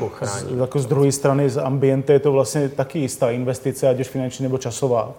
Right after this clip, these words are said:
Speaker 1: do toho člověka. A tak co pak, když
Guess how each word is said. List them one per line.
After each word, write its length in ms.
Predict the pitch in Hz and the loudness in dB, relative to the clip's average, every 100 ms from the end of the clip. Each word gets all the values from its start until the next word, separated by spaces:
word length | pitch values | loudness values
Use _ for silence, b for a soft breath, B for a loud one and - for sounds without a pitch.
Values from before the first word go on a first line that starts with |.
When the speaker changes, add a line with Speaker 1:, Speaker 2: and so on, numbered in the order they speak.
| B B B - | B B B -4
Speaker 1:
do 100 | 135 | 0
toho 180 | 147 139 | 2 2
člověka. 580 | 143 120 123 120 120 156 B B B B B - | 2 0 0 -2 -4 -8 B B B B B -4
A 440 | 113 113 110 107 - - | -2 0 -2 -4 -8 -12
tak 120 | 123 - - - - - | -12 -12 -20 -20 -20 -8
co 140 | 135 | -6
pak, 200 | - 120 | -4 -4
když 360 | 120 120 - | -4 -8 -10